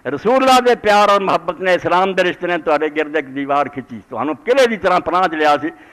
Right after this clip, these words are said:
ਤੁਸੀਂ ਆਪ ਹੀ ਉਹਦੇ ਨਕਬ ਲਗਾਤੀ, ਉਹਦੇ ਸੁਰਾਖ ਕਰਤੇ ਆ। ਜਿੱਥੋਂ ਕੋਈ ਸੁੰਨੀਆਂ ਦਾ ਹਮਦਰਦ ਬਣ ਕੇ ਕੁਛ ਆਉਂਦਾ, ਕੋਈ ਸ਼ੀਆਂ ਦਾ ਬਣ ਕੇ ਕੁਛ ਆਉਂਦਾ, ਤੁਸੀਂ ਸਮਝਦੇ ਨਹੀਂ, ਇਹ ਤਾਂ ਸਾਰਿਆਂ ਦਾ ਦੁਸ਼ਮਣ। ਇਹ ਤਾਂ ਉਸ ਜ਼ਾਤੇ ਪਾਕ ਨੂੰ ਹੀ ਕੱਜ਼ਾਬ ਔਰ ਦੱਜਾਲਾਂ ਦਾ ਨਊਜ਼ ਬਿਲਾ, ਜਿਹਨੂੰ ਅਸੀਂ ਅੱਲਾ ਦਾ ਰਸੂਲ ਮੰਨਦੇ,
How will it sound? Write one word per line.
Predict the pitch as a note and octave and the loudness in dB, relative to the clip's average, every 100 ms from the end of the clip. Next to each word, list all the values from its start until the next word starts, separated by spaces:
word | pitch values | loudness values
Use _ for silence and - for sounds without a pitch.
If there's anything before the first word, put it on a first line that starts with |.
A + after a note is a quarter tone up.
| - | -16
ਤੁਸੀਂ | B2+ C#3 | -8 -2
ਆਪ | C3 C3 D3 | 2 2 0
ਹੀ | E3 | -4
ਉਹਦੇ | D#3 | -2
ਨਕਬ | B2+ A2+ C#3+ | -4 -4 -6
ਲਗਾਤੀ, | D3+ D3+ D3 D#3 - _ D#3+ | -2 -2 -2 -10 -20 _ -8
ਉਹਦੇ | E3 E3+ | -4 -4
ਸੁਰਾਖ | D3+ D#3+ G#3+ - | 0 4 2 2
ਕਰਤੇ | F3+ D#3+ D#3+ E3 | -2 -2 -2 -2
ਆ। | E3+ - - - | -2 -8 -16 -8
ਜਿੱਥੋਂ | F#3 F#3+ | -2 -2
ਕੋਈ | F#3 F3 | -2 -6
ਸੁੰਨੀਆਂ | - C#3 D3 E3+ | -4 -2 0 0
ਦਾ | F#3 | 0
ਹਮਦਰਦ | F#3 F3 F3+ | 0 0 -2
ਬਣ | E3 F3+ | 0 -4
ਕੇ | E3+ F3+ | -2 -4
ਕੁਛ | E3 C#3+ | -6 -2
ਆਉਂਦਾ, | D#3 D#3+ D#3+ | -2 2 0
ਕੋਈ | D#3 D3 | 0 -8
ਸ਼ੀਆਂ | - C#3+ D3+ | -4 -2 2
ਦਾ | D#3+ | 0
ਬਣ | E3 E3+ | 0 -2
ਕੇ | F3 | -4
ਕੁਛ | E3 D3 | -4 -6
ਆਉਂਦਾ, | D3 D#3+ E3+ - - - - | -2 0 0 -4 -20 -18 -8
ਤੁਸੀਂ | A3+ C4+ | -2 -2
ਸਮਝਦੇ | - D4 D#4 C4+ C4 | 2 2 4 2 0
ਨਹੀਂ, | E4+ | 0
ਇਹ | E4+ | -4
ਤਾਂ | D#4 | -2
ਸਾਰਿਆਂ | - A#3 D#4 | 0 2 4
ਦਾ | D#4+ | 2
ਦੁਸ਼ਮਣ। | C#4 A#3 A3 - _ _ _ _ _ _ _ - | 2 -2 -4 -6 _ _ _ _ _ _ _ -10
ਇਹ | A#2+ | -8
ਤਾਂ | C#3+ | -6
ਉਸ | B2 | -4
ਜ਼ਾਤੇ | C3 B2+ C#3+ | -2 -2 -2
ਪਾਕ | - D3+ G3 | 0 2 2
ਨੂੰ | A3 | 0
ਹੀ | A3 | -2
ਕੱਜ਼ਾਬ | F#3+ E3 F#3 F#3 | -2 0 2 2
ਔਰ | |
ਦੱਜਾਲਾਂ | E3 E3 D#3 E3+ F3 | -2 -2 2 2 4
ਦਾ | F3 E3 | 2 0
ਨਊਜ਼ | D#3+ D#3+ | 0 -4
ਬਿਲਾ, | E3 F3 | -2 0
ਜਿਹਨੂੰ | E3+ F3 E3 | 0 -2 0
ਅਸੀਂ | E3 | 0
ਅੱਲਾ | E3 | 0
ਦਾ | D#3+ | 0
ਰਸੂਲ | D3+ C#3 F3+ | -2 -2 -2
ਮੰਨਦੇ, | F3+ F3+ | 0 0